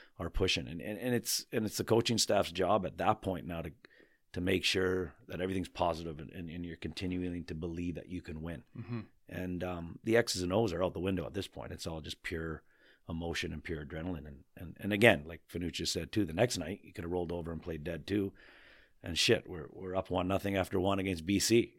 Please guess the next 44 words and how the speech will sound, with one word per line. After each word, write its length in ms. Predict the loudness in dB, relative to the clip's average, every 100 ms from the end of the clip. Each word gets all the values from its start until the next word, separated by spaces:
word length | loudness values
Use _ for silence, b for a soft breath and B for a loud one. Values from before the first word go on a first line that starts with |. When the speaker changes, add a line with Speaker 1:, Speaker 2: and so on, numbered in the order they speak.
| -14
Speaker 1:
And, 260 | -8 -8 -10 _
<laughs> 180 | -2 2
and 160 | 2 2
you're, 200 | -4 -4 B B B B
again, 400 | -4 6 6 8
you're, 160 | 4 -2
you're 180 | -2
sitting 260 | 0 2 4
there 100 | 2
and 80 | 2
you're 60 |
getting 180 | 2 2
texts 360 | 4 4 4 2
in 80 | 0
between 280 | 0 0 -2
the 80 |
periods 420 | 0 2 2 2 -2
going, 200 | -8 -6
"What 160 | -6
the 60 | -2
hell's 180 | -2 -2
going 200 | -6 -4
on 160 | -4
over 140 | -4 -6
there?" 200 | -8 -8
And, 120 | -8 -12 _ _ _ -20 -20 -20 _
you 80 | 2
know, 80 |
the 80 | 6
guys 240 | 10 10 10
just, 160 | 2 -2 -20 -8
they, 140 | -8
they, 340 | -4 -2 -2
they 180 | 0 2
emptied 380 | 2 2 -2 -2
the 80 | -4
tanks, 380 | -2 -4 -4 -6
and 180 | -8 -10
we 120 | -4 -2
had 40 |
a 60 | 2
bad 300 | 4 6 4
second 440 | 0 0 0 0
and 300 | 0 -4 -8